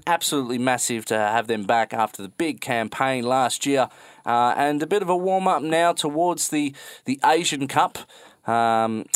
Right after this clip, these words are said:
that will be next year. So, uh, interesting to see. Good to have 'em. Unfortunately, a few injuries. Uh, Aaron Moy not making the trip,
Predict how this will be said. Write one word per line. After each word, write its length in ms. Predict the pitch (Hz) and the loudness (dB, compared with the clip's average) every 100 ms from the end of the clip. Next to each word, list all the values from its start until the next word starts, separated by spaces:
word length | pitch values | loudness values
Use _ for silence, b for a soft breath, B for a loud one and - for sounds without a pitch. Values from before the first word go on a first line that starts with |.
| - | -2
that 220 | 123 117 | 0 0
will 100 | 113 | -2
be 160 | 123 | -4
next 420 | 120 135 - - 120 | -2 -4 -4 -4 -2
year. 240 | 139 180 | -2 -2
So, 460 | - 127 117 113 110 | -2 2 2 2 2
uh, 380 | 107 113 113 107 | 2 2 2 0
interesting 460 | 151 - 135 147 | -4 -6 -6 -4
to 80 | 123 | -4
see. 280 | 110 170 170 | -2 -2 -2
Good 200 | 156 180 | -4 -2
to 80 | 131 | 0
have 180 | 147 170 | 0 0
'em. 140 | 180 | -2
Unfortunately, 600 | 156 165 202 196 190 180 | 0 0 -2 -2 -2 -2
a 60 | 156 | -2
few 280 | 151 165 160 | -2 -6 -4
injuries. 680 | 151 147 135 147 190 - - B B B B | -4 -4 -4 -4 -4 -6 -8 B B B B
Uh, 220 | 110 110 147 | 0 0 0
Aaron 300 | 143 131 123 | 0 0 0
Moy 360 | 135 131 120 - b b b | 0 0 -2 -10 b b b
not 200 | 131 143 - - | -2 -2 -4 -4
making 460 | 127 131 - 117 | -2 -2 -4 -4
the 100 | 110 | -4
trip, 340 | - 165 196 | -4 -2 -4